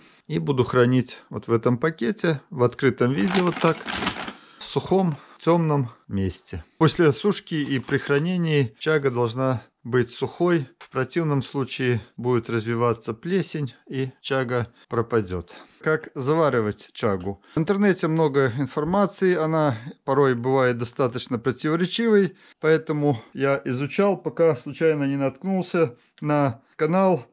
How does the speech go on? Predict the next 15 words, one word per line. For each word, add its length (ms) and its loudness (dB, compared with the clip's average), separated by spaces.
кандидата 600 2
биологических 920 -2
наук, 420 4
миколога, 800 4
миколог — 480 0
это 220 -4
специалист 600 -2
по 60 -6
грибам, 560 2
Михаила 720 2
Вишневского, 840 0
где 560 2
всё 240 0
чётко, 600 0
доступно 680 0